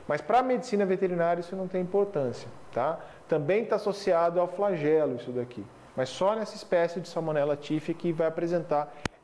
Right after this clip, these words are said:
esse antígeno de virulência. As outras espécies de salmonela não vão apresentar, tá?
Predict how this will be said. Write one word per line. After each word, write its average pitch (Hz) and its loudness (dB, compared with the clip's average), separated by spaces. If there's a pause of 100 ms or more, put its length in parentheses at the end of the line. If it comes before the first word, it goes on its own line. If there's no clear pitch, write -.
(120)
esse 160 2
antígeno 165 0
de 160 0
virulência. 160 0 (560)
As 120 0
outras 247 4
espécies 175 2
de 170 -12
salmonela 170 0 (180)
não 165 2
vão 156 2
apresentar, 156 -2 (1160)
tá? 190 0